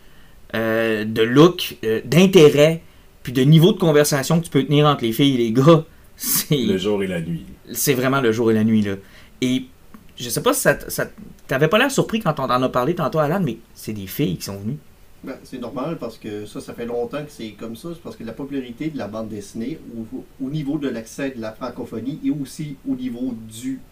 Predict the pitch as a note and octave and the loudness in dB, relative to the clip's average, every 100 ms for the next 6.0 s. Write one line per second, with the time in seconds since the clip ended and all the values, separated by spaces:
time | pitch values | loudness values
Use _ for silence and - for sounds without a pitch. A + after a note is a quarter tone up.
0 | - A2+ B2 A#2 A2 A#2 A2+ G#2 G2+ B2+ | -14 -10 -8 -6 -6 -6 -8 -8 -10 -8
1 | C3+ - - - - - - D3+ E3+ D#3 | -8 -10 -20 -20 -20 -20 -10 -8 -4 -2
2 | B2 A#2 A2+ C3+ B2 - A2 A2 G#2+ B2+ | -4 -6 -6 -6 -6 -10 -8 -8 -6 -6
3 | A#2+ A#2+ A2 G#2 G2+ G2+ - - - - | -6 -8 -8 -10 -12 -14 -16 -20 -20 -20
4 | - - - A2 A2+ C#3+ C#3 D#3 D#3+ - | -20 -20 -16 -8 -4 -2 0 0 -2 -4
5 | A#2 - A#2 A#2+ A#2 C#3 - - C#3 D#3 | -12 -10 -10 -10 -8 -8 -6 -8 -6 -6